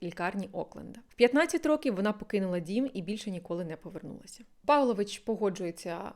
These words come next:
а, працювати нянечкою у Геймена і Аманди, і наступний випадок відбувається, коли Павлович, а, була на кухні з Гейманом, і в якийсь момент Гейман просто різко схватив її і повалив на диван.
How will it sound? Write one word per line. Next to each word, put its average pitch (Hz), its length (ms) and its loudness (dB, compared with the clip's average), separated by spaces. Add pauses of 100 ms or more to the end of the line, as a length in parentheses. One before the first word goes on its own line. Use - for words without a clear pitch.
а, 196 60 -10
працювати 180 600 -8
нянечкою 175 640 -6
у 180 460 -4
Геймена 175 440 -4
і 190 200 -6
Аманди, 311 560 -2 (380)
і 254 280 2
наступний 202 460 -2
випадок 240 480 -2
відбувається, 190 640 -4
коли 180 640 -4
Павлович, 170 640 -4 (460)
а, 175 520 -4
була 190 260 -2
на 185 120 -8
кухні 226 300 -6
з 208 100 -8
Гейманом, 214 480 -2 (120)
і 247 160 -2
в 254 40 0
якийсь 247 420 -4
момент 202 640 -6
Гейман 269 280 0
просто 220 340 -4
різко 208 300 -6
схватив 240 480 -4
її 294 480 0
і 294 100 -8 (180)
повалив 190 420 -2
на 202 100 -2
диван. 165 320 -8